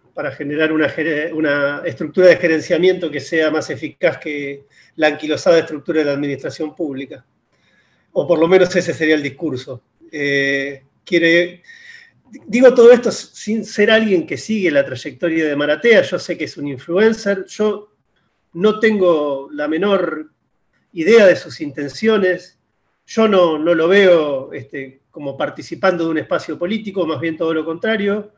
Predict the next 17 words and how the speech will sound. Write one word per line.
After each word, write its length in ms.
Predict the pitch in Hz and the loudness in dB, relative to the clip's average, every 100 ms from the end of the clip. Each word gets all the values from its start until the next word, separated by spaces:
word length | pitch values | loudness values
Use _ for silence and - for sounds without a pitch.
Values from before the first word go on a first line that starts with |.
| _ _ _ _ _ _ _ | _ _ _ _ _ _ _
Eh, 480 | - 156 151 151 147 147 147 160 - - | 0 2 4 2 0 -4 -6 -8 -12 -10
el 160 | 165 | -8
discurso 540 | 160 170 - 233 - 196 | -6 -6 -2 -4 -2 -2
que 80 | 214 | -2
él 100 | 214 | 0
tracciona, 760 | 202 202 - 254 208 190 202 | 0 -2 0 2 2 0 -2
pero 220 | 165 143 139 | -6 -8 -8
que 200 | 156 160 | -4 -2
él 360 | 156 147 - _ | -2 -6 -12 _
no 140 | 151 185 | -2 -2
es 120 | 190 | 0
el 80 | 170 | -2
único 260 | 170 156 156 | -2 -2 -6
responsable 760 | 143 - 147 127 180 165 151 | -6 -8 -10 2 2 2 -2
del, 340 | 147 143 147 139 | -6 -10 -14 -14
del 120 | 147 | -8
alcance, 840 | 160 160 202 185 175 185 208 - | -8 0 2 2 -2 -6 -6 -10